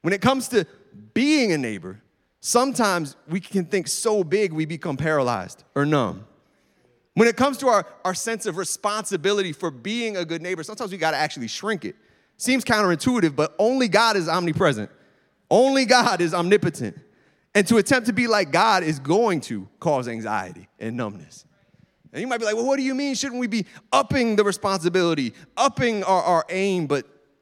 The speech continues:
that's what our utilitarian culture and commencement speech morality would tell us.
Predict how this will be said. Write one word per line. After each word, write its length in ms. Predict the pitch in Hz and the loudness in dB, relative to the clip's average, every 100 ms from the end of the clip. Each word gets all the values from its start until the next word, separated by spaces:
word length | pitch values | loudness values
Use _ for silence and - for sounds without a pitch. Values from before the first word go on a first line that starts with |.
| - | -6
that's 260 | 196 214 - | -4 -4 -4
what 180 | 220 | -2
our 140 | 196 185 | 0 0
utilitarian 840 | 180 156 214 190 - 196 180 170 | -2 -4 -2 -2 0 0 0 0
culture 460 | 185 156 - 143 135 _ _ _ _ _ _ _ _ _ - | 0 0 0 -2 -2 _ _ _ _ _ _ _ _ _ -4
and 120 | 170 | -4
commencement 400 | 190 180 175 156 | 0 -2 0 -4
speech 200 | - 139 | -4 -8
morality 400 | 143 135 135 127 | -4 0 0 -2
would 120 | 117 | -4
tell 220 | 131 107 | -4 -6
us. 200 | 98 - | -8 -16